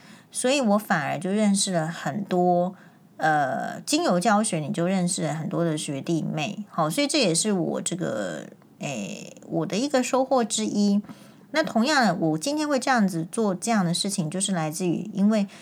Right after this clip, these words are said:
我有感受到学长姐愿意教我，所以我也只是尽量的传承，然后这样，我觉得这样对病人是好的。所以如果你在医院里面，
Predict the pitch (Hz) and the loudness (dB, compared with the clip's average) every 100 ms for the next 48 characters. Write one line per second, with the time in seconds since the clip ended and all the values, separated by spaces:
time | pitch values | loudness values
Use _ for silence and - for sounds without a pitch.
0 | - - - 185 196 202 202 139 135 190 | -20 -14 0 2 4 2 0 -2 -2 2
1 | 185 180 160 156 156 165 170 156 165 175 | 2 2 -2 -2 -2 -2 -2 -2 0 0
2 | 170 160 165 156 156 - 160 247 214 208 | 0 -2 0 0 0 -2 0 2 4 2
3 | 202 156 - 208 190 165 151 95 78 - | 0 -2 0 2 2 0 0 -4 -8 -2
4 | 233 220 202 156 151 143 143 - 170 147 | 0 2 2 0 -4 -8 -4 -4 -4 -4
5 | 160 180 220 180 165 - - - - 151 | -2 0 2 0 -2 -6 -20 -18 -10 -6
6 | 170 170 220 196 175 190 180 180 156 147 | -2 0 2 2 2 0 0 0 0 -2
7 | 180 - 135 - - 87 - - - - | -4 -4 -4 -4 -6 -6 -8 -18 -20 -20
8 | - - - - - - - 311 320 240 | -20 -20 -20 -20 -20 -14 -2 2 4 4
9 | 285 285 202 147 226 214 214 240 208 175 | 4 4 2 2 4 4 2 4 2 4
10 | 202 175 | 2 2